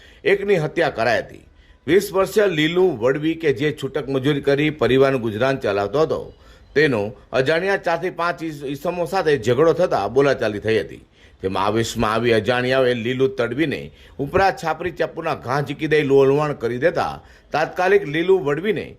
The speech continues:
સારવાર માટે હોસ્પિટલે ખસેડવામાં આવ્યો હતો, જ્યાં તબીબોએ તેને મૃત જાહેર કર્યો હતો. તો બનાવની જાણ થતાં જ પોલીસ કાફલો પણ સ્થળે દોડી ગયો હતો અને હત્યાનો ગુનો નોંધી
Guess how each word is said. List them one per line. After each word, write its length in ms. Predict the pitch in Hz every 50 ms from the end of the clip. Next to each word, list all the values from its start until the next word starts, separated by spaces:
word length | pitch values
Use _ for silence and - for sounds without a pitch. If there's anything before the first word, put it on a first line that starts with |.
| _ - _ -
સારવાર 440 | - - 170 160 165 180 196 196 180
માટે 240 | 170 170 170 180 170
હોસ્પિટલે 560 | 143 131 147 156 151 160 165 156 160 160 165
ખસેડવામાં 500 | 165 156 156 - - 123 101 - - 104
આવ્યો 220 | 120 117 107 85
હતો, 180 | - - - - - - - - - - -
જ્યાં 160 | - 104 104 101
તબીબોએ 420 | 123 139 151 180 180 175 180 175
તેને 200 | 175 175 165 156
મૃત 280 | 131 117 123 117 113 151
જાહેર 320 | 131 117 127 127 135 131
કર્યો 340 | - 101 104 110 127 143 151
હતો. 300 | - - 85 - - - - _ - - - _ -
તો 80 | - 95
બનાવની 380 | 90 101 110 117 120 123 120 107
જાણ 180 | 110 123 120
થતાં 340 | 110 123 131 - 147 147 147
જ 40 | 143 -
પોલીસ 280 | 139 139 143 127 - -
કાફલો 300 | 131 135 135 147 165 165
પણ 200 | 165 160 156 147
સ્થળે 240 | - 156 147 151
દોડી 240 | 147 135 131 131 135
ગયો 140 | 131 143 156
હતો 160 | 151 156 156
અને 140 | 151 151 135
હત્યાનો 360 | 120 120 - - 147 147 143
ગુનો 240 | 117 123 131 127 123
નોંધી 400 | 139 165 156 143 113 104 120 143